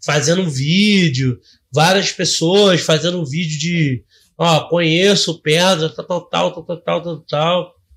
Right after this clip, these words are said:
Aí, beleza, passei de segunda-feira, foi sexta,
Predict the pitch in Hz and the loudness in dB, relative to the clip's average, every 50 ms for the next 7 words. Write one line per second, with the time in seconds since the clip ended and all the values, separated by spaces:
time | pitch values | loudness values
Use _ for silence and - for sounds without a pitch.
0 | _ _ _ _ _ _ _ _ _ _ _ _ _ _ _ _ _ _ _ _ | _ _ _ _ _ _ _ _ _ _ _ _ _ _ _ _ _ _ _ _
1 | 226 247 269 240 208 262 254 240 247 254 269 277 254 247 - - 226 220 - - | 0 0 0 0 2 2 2 4 6 6 4 4 2 0 -2 -2 -2 -2 0 0
2 | - 220 240 247 226 208 202 175 156 - 151 147 139 131 170 196 196 185 160 143 | 0 2 2 0 0 -4 -8 -12 -14 -16 -16 -16 -10 -4 -2 -2 -2 -2 -4 -6
3 | - 139 135 127 - - - 190 160 160 196 196 208 175 - - 190 190 170 147 | -10 -14 -16 -10 -6 -4 -4 -4 -4 -4 -2 -2 -2 -2 -2 -2 -2 -2 -2 -2
4 | 165 160 - - - 190 208 254 254 254 - - 285 277 262 247 | -4 -4 -2 -2 0 0 2 2 2 0 -2 -2 -2 -2 -2 -4